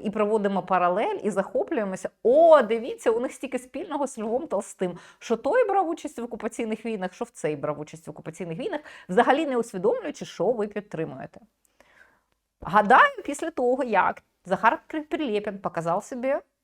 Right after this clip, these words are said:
в війні Росії проти України, можна вже скласти. Ну, і давайте так, давайте іще розвинемо цю ситуацію. Уявіть собі зараз, уявіть собі зараз, Стівен Фрай приїжджає і знімає сюжет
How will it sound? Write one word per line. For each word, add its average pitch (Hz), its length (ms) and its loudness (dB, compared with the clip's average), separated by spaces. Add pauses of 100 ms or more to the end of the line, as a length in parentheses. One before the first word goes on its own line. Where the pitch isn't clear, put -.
в 185 220 0
війні 220 380 -2 (100)
Росії 220 420 -4
проти 233 280 -8
України, 180 680 -8 (500)
можна 294 300 0
вже 311 140 -2
скласти. 208 600 -2 (180)
Ну, 294 220 2
і 240 280 -6
давайте 320 300 2
так, 165 220 -2
давайте 262 340 2 (640)
іще 269 280 4
розвинемо 160 420 -2
цю - 140 -20
ситуацію. - 420 -8
Уявіть 233 280 2
собі 247 180 -4
зараз, 180 580 0
уявіть 208 280 0
собі 208 180 -8
зараз, 156 520 0
Стівен 190 320 -6
Фрай 214 360 -6
приїжджає 214 880 -2
і 208 120 0
знімає 202 640 -2 (100)
сюжет 202 560 -6